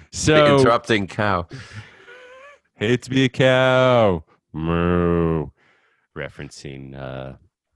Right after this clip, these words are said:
Speaker 2: you know,
Speaker 1: Don't tell
Speaker 2: okay.
Speaker 1: them they have to figure it out.
Speaker 2: Okay. Anyway, so this is Stump My Bro, where we try to stump each other with surf trivia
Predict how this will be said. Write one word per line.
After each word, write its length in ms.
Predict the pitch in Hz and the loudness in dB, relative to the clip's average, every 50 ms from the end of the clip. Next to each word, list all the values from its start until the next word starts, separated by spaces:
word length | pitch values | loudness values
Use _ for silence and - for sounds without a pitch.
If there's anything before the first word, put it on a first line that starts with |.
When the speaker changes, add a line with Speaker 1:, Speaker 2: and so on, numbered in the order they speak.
| _ _ _ _ _ _ _ - - _ _ _ _ _ _ _ - | _ _ _ _ _ _ _ -20 -20 _ _ _ _ _ _ _ -20
Speaker 2:
you 60 | - | -20
know, 260 | - 73 71 143 143 - | -18 -16 -16 -16 -12 -6
Speaker 1:
Don't 300 | 143 196 254 262 151 120 | -2 0 0 0 0 -2
tell 340 | - - - 151 175 196 208 | -8 -8 -2 0 2 2 4
Speaker 2:
okay. 60 | 190 185 | 4 2
Speaker 1:
them 60 | 156 | 4
they 120 | 143 147 147 | 4 4 4
have 200 | 160 156 156 156 | 4 2 0 0
to 120 | - 139 127 | -2 -4 -2
figure 280 | - - 143 139 139 | -2 -2 -2 0 0
it 120 | 135 127 127 | 0 0 0
out. 380 | 131 127 117 104 92 - - _ - - - - - 85 | 0 0 0 0 -2 -2 -6 _ -20 -20 -20 -20 -16 -12
Speaker 2:
Okay. 460 | 85 82 80 - 85 80 78 76 - _ _ - - _ | -12 -10 -10 -10 -10 -10 -8 -10 -12 _ _ -20 -8 _
Anyway, 520 | 151 151 165 165 143 131 123 113 107 98 - _ _ _ _ _ _ | -2 0 2 4 4 4 4 2 0 -2 -6 _ _ _ _ _ _
so 480 | - - - 175 180 175 165 156 143 - _ _ _ _ _ | -14 -4 0 2 4 4 4 2 0 -4 _ _ _ _ _
this 180 | 113 117 107 113 | -4 -4 -4 -4
is 80 | 104 | -6
Stump 240 | - - 139 127 131 | -2 0 0 0 2
My 120 | 135 127 | 2 0
Bro, 440 | 117 110 147 165 165 160 156 156 156 | 0 2 2 2 4 4 2 2 0
where 520 | 139 113 104 101 101 101 98 98 98 98 - | -2 -2 -2 -2 -2 0 -2 -2 -4 -6 -8
we 540 | 90 95 95 92 92 95 92 90 92 95 90 | -12 -10 -8 -6 -6 -6 -6 -8 -8 -10 -14
try 240 | - - - 92 87 | -10 -8 -6 -6 -6
to 80 | - | -6
stump 320 | - - - 92 87 - 87 | -10 -10 -8 -10 -8 -8 -10
each 180 | 85 - - | -12 -8 -6
other 220 | 92 85 80 85 82 | -6 -6 -6 -6 -8
with 140 | 80 76 | -8 -10
surf 320 | - - - 95 82 - - | -10 -10 -8 -8 -8 -8 -10
trivia 600 | - - 95 90 80 85 85 82 80 80 78 80 | -10 -8 -8 -6 -6 -6 -6 -4 -4 -6 -6 -10